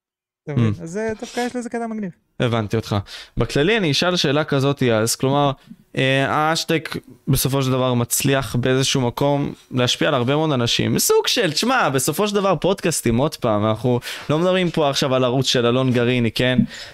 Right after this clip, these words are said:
Speaker 2: שהוא גם משפיע לא מעט. אה, מה בכלל הייתה השאיפה לעשות את ההשטג בכללי? אמרת אנרגיה גרעינית, כל מיני כאלה. מה השאיפה הייתה לעשות את כל הדברים האלה?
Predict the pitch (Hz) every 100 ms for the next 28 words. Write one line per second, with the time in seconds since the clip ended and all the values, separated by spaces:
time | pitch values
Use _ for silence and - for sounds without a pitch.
0 | - - 120 120 120 120 127 131 151 139
1 | 135 - 147 131 135 131 127 120 104 -
2 | - - - - - 131 135 135 131 131
3 | 113 143 202 247 262 254 240 240 - 202
4 | - 226 208 139 123 - 107 110 - 107
5 | 113 - 117 113 113 113 123 147 151 139
6 | 139 143 139 135 127 127 143 - 139 131
7 | 123 135 139 139 139 131 - - - 131
8 | 151 - 156 151 170 170 170 160 123 117
9 | 117 107 - 113 107 107 110 107 101